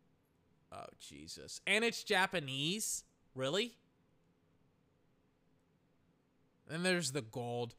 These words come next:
There's, like, these, there's this set of cards from Yu-Gi-Oh that I just, I think just looks ugly. It's the maximum gold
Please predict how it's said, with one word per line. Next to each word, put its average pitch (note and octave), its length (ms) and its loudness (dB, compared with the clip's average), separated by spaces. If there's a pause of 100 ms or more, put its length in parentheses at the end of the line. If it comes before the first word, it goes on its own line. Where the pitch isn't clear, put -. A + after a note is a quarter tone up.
(260)
There's, A#3 240 6
like, B3+ 220 4
these, A3 420 0
there's A3 260 4
this C4 160 2
set F#3+ 440 2
of E3+ 520 6
cards D#3+ 640 -4 (160)
from D3+ 180 -8
Yu-Gi-Oh D#3 480 0
that C3+ 180 0
I B2+ 80 2
just, B2 420 -6 (500)
I F#3 80 4
think D4+ 240 0
just - 220 -2
looks D#3+ 300 0 (120)
ugly. D3+ 420 4
It's D#3 140 -2
the D#3+ 100 -4
maximum C3+ 800 -2
gold C3 440 -4